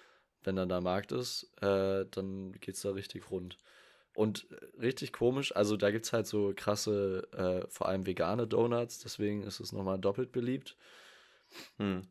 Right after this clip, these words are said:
Speaker 1: Ähm, und die
Speaker 2: Ja,
Speaker 1: haben
Speaker 2: okay,
Speaker 1: schon
Speaker 2: das ist
Speaker 1: auch,
Speaker 2: was anderes
Speaker 1: die haben
Speaker 2: nochmal.
Speaker 1: schon auch geile Sorten, aber es gibt halt einfach so, ich glaube, fünfzig Meter weiter gibt's einen Laden, ähm, die verkaufen so, äh, Waffeln mit, mit so Bubbles drin,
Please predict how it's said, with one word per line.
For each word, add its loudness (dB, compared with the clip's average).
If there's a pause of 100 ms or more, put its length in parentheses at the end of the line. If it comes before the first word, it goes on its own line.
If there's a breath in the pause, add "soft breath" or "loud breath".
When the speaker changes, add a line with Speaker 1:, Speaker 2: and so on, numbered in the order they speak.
Speaker 1:
Ähm, 2
und -6
die 2
Speaker 2:
Ja, 6
Speaker 1:
haben 10
Speaker 2:
okay, 4
Speaker 1:
schon 8
Speaker 2:
das 10
ist 8
Speaker 1:
auch, 6
Speaker 2:
was 4
anderes 6
Speaker 1:
die 6
haben 4
Speaker 2:
nochmal. 0
Speaker 1:
schon -2
auch 0
geile 2
Sorten, 2 (680 soft breath)
aber 6
es 2
gibt -2
halt 4
einfach 0
so, 4 (160)
ich -10
glaube, 2
fünfzig -4
Meter 0
weiter 6
gibt's -4
einen -4
Laden, 2
ähm, 0 (1000 soft breath)
die -6
verkaufen 2
so, 6 (100)
äh, 4 (120)
Waffeln 2 (260)
mit, 0
mit 0
so -2
Bubbles 4
drin, 0